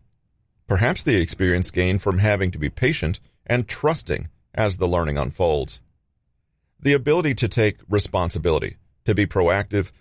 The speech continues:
to dig into what the goal really means for you.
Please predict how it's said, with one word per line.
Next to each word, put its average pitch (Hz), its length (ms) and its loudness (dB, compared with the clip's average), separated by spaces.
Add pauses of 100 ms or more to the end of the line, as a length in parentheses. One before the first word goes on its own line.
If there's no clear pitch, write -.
(220)
to 117 120 2
dig 110 540 0
into 113 240 0
what 101 160 0
the 92 80 -6
goal 98 500 2
really 104 340 0
means 101 440 0
for - 140 -4
you. 113 280 0